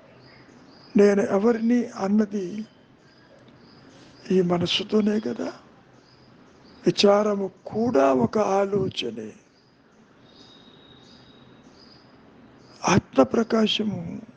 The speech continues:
ఆలోచన కాదు. కారణం అది మనస్సుకు అందదు, కాలానికి అందదు,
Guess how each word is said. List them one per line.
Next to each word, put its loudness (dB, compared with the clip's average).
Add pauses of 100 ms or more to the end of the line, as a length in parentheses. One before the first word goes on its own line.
(240)
ఆలోచన -2
కాదు. -6 (1800)
కారణం 0 (1080)
అది 2
మనస్సుకు 0
అందదు, 0 (760)
కాలానికి 2
అందదు, -4